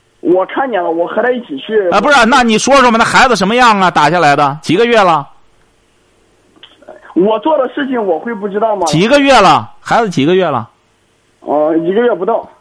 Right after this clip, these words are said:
Speaker 2: 一个月不到，打下什么来了？
Speaker 1: 做手术做了还，然后我还照顾她好几个月。
Speaker 2: 还，一个月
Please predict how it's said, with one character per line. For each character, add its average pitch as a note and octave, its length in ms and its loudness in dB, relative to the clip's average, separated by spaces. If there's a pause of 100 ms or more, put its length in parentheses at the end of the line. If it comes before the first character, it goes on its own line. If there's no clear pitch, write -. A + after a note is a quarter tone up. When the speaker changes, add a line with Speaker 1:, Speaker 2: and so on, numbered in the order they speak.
(1040)
Speaker 2:
一 B3 160 -2
个 C4+ 80 2
月 B3 80 4
不 A3+ 140 0
到， A#3 120 0
打 D#3 220 2
下 G#3 100 0
什 E3+ 140 -2
么 G3 80 -2
来 E3+ 160 2
了？ C3+ 260 -4 (1300)
Speaker 1:
做 C4+ 240 -2
手 G#3 240 0
术 C4+ 160 -2
做 C4+ 200 0
了 A3 160 -2
还， G3 160 -6 (240)
然 F#3+ 100 -2
后 A3+ 100 -2
我 F#3+ 160 -2
还 E3 140 -4
照 B3 180 -2
顾 F#3+ 100 -6
她 F#3+ 180 -2
好 F#3+ 160 -4
几 - 80 -4
个 E3 100 0
月。 F#3+ 120 0
Speaker 2:
还， B2 180 -2
一 G#3+ 340 2
个 C#4+ 200 4
月 D4 260 4